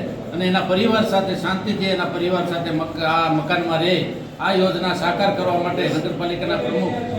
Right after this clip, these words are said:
જે વી રીબડિયાએ ખૂબ પ્રયત્નો કરી અને અમારી સાથે રહીને જે મંજૂર કરાવ્યા છે, આ મંજૂર કરેલા એકસો તોતેર મકાન લાભાર્થીઓને બોલાવી અને એનો એક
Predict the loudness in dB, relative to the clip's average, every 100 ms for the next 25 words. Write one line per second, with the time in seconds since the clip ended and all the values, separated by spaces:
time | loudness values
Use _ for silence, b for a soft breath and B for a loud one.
0 | -2 0 2 4 2 2 0 0 -2 -2
1 | 0 0 0 -2 -2 0 0 0 -2 -2
2 | -2 -2 0 0 0 -2 -2 0 0 0
3 | 0 2 2 2 2 0 -2 -4 -4 0
4 | 4 4 2 -2 0 2 4 4 4 2
5 | 2 0 0 -4 -4 -4 -2 -2 -2 -6
6 | -10 -12 -6 -2 2 2 4 4 4 4
7 | 4 2 2 2 4 4 4 4 0 -2
8 | -2 -2 2 2 2